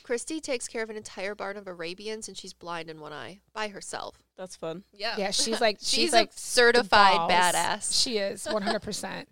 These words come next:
Speaker 3: So she's like, "They just started putting money on the table, and they had to go 'cause the storm is coming." And so I didn't count, obviously, when I, and they, like, they wanted business cards. I'm like, "I don't have business cards." What? She
Speaker 2: Go
Speaker 3: goes, "You're a
Speaker 2: get
Speaker 3: medium. You need to get
Speaker 2: business
Speaker 3: business cards." I'm like, "I need to get business cards? Fuck."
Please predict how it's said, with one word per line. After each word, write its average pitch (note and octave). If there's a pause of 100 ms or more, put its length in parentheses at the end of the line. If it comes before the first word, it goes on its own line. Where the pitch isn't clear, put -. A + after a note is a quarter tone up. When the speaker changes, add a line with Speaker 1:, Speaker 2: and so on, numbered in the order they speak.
(520)
Speaker 3:
So C4
she's C#4
like, B3+
"They B3+
just C4
started C4+
putting A#3+
money A#3
on A3
the A3
table, B3+
and G#3+
they G#3
had G#3
to G#3+
go G#3+
'cause -
the G#3+
storm G#3
is A3
coming." - (420)
And A#3
so A#3+
I D#4+
didn't C#4
count, A3+
obviously, G3
when G3+
I, G3
and A3
they, A#3+
like, A#3
they B3
wanted C4+
business A#3
cards. G#3
I'm G3+
like, G#3
"I A3+
don't B3
have -
business F3+
cards." F3+ (240)
What? F4+
She D4+
Speaker 2:
Go D#4
Speaker 3:
goes, D4+
"You're F#4+
a -
Speaker 2:
get D#4
Speaker 3:
medium. D#4
You B3+
need C4+
to C4
get A#3+
Speaker 2:
business A3+
Speaker 3:
business -
cards." G3
I'm G#3+
like, A3+ (260)
"I -
need C#4
to -
get -
business F3+
cards? D#4 (240)
Fuck." D4+